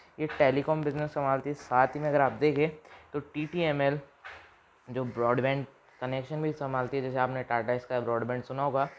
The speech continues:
वो इसी के नीचे आता है। और आप जानते हैं रतन Tata ने इसको found किया था नाइनटीन नाइंटी सिक्स के अंदर। Employee लगभग तीन सौ के आसपास काम करते हैं और अच्छा खासा टाटा ग्रुप है।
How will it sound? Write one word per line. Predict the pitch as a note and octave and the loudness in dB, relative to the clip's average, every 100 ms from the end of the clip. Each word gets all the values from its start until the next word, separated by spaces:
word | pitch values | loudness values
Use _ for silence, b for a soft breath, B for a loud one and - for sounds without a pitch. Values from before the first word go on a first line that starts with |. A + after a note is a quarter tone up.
| B B B | B B B
वो | C#3 | 0
इसी | D3 C#3+ C#3 | 0 0 0
के | C#3+ | 2
नीचे | C3 A2+ | 0 0
आता | B2 G#2+ A#2 | 2 2 0
है। | |
और | A#2+ C3 | -2 0
आप | B2 A#2+ | 0 2
जानते | B2+ C3+ D3+ | 0 2 0
हैं | |
रतन | C3+ C3 C3 | -2 -4 -2
Tata | B2+ A#2+ | 0 2
ने | B2+ | 0
इसको | B2 B2+ | -2 -6
found | - A#2 B2+ | -2 -2 -2
किया | C#3 C#3+ | 0 0
था | B2+ C#3+ - - | 2 -2 -2 -8
नाइनटीन | B2 A#2+ B2 | -6 -4 -2
नाइंटी | B2 A#2 | -4 -4
सिक्स | A#2+ C#3 - | -8 -10 -8
के | D3+ | -6
अंदर। | C#3+ D3 D3 B B B | 0 0 0 B B B
Employee | C#3 D3 D#3 | -6 -2 0
लगभग | D#3+ D3 C#3+ D3 - | 2 2 2 -4 -6
तीन | C#3 | -8
सौ | C#3 C#3+ | -6 -4
के | C3+ B2+ - - - - | -6 -8 -18 -20 -20 -2
आसपास | - C3+ - D#3+ D#3+ | 0 0 0 -2 -2
काम | D3 D3 | -2 -2
करते | C#3 B2+ C#3+ | -2 -2 0
हैं | |
और | C3 | 0
अच्छा | B2+ C#3+ | 0 -4
खासा | C3+ C3 | -2 -4
टाटा | B2+ A#2 A#2 | -2 -4 -4
ग्रुप | A2 C3+ C3 | -4 -4 -4
है। | C#3+ | -6